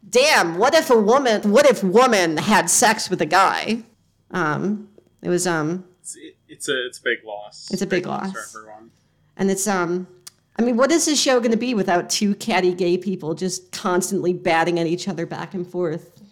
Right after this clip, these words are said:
Speaker 1: uh, who clearly
Speaker 2: Uh, Autism Power Hour.
Speaker 1: Yeah, it's just gonna be the Autism Power Hour, everyone's favorite episode of the podcast. When that
Speaker 2: I
Speaker 1: is,
Speaker 2: mean,
Speaker 1: I mean,
Speaker 2: I
Speaker 1: that's, what is, I mean, what can you say about Spencer besides the fact that when he made a podcast that wasn't this one, it was the o-, still the only thing that people watched on the entire channel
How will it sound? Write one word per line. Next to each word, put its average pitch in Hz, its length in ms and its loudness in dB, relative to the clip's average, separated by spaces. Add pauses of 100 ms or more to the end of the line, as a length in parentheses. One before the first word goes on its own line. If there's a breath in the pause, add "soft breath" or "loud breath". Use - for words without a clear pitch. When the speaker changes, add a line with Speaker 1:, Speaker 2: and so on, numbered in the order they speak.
Speaker 1:
uh, 165 320 -6
who 202 160 -2
clearly 226 420 4
Speaker 2:
Uh, 156 140 2
Autism 113 340 -12
Power 110 340 -4
Hour. 120 280 -8
Speaker 1:
Yeah, 175 480 -2
it's 190 160 -4
just 220 240 0
gonna 226 120 2
be 226 80 0
the 208 120 2
Autism 202 400 0
Power 190 260 2
Hour, 165 180 2
everyone's 190 460 -4
favorite 190 320 -4
episode 175 360 -6
of 165 100 -14
the - 40 -20
podcast. 202 760 -12 (220)
When 269 200 2
that 339 160 6
Speaker 2:
I 339 40 2
Speaker 1:
is, - 180 0
Speaker 2:
mean, - 60 0
Speaker 1:
I 247 40 0
mean, 285 160 2
Speaker 2:
I - 120 8
Speaker 1:
that's, - 340 -4 (720)
what 262 180 2
is, 285 160 2
I 214 60 2
mean, 254 160 0
what 262 140 0
can 269 100 -8
you 269 100 0
say 254 180 2
about 220 220 0
Spencer 220 320 -2
besides 190 460 -4
the 208 80 -10
fact 196 380 -6
that 180 280 -2
when 185 180 -2
he 220 160 -2
made 190 240 0
a 185 60 -4
podcast 190 600 0
that 180 160 -2
wasn't 190 340 -2
this 190 240 -4
one, 160 260 -2
it 175 100 -2
was 175 140 0
the 180 280 -6
o-, 196 200 2
still 208 320 0
the 196 160 -2
only 185 300 0
thing 180 200 -2
that - 140 -6
people 180 320 -2
watched 170 600 0
on 180 120 0
the 175 120 0
entire 185 360 -2
channel 180 560 -6